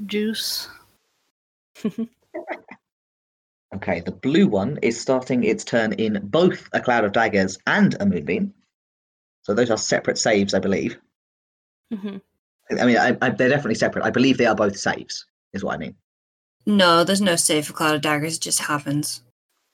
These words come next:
Speaker 3: Okay, what do I do? Let's do that first, then.
Speaker 4: Okay, that's, uh, thirteen slashing damage.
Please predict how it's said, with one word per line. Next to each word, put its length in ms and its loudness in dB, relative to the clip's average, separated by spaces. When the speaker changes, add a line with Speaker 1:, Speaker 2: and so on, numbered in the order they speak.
Speaker 3:
Okay, 260 -2
what 80 -2
do 80 4
I 80 4
do? 100 -4
Let's 140 2
do 140 2
that 160 2
first, 180 -2
then. 180 -6
Speaker 4:
Okay, 300 4
that's, 320 -4
uh, 420 0
thirteen 600 4
slashing 440 0
damage. 580 -8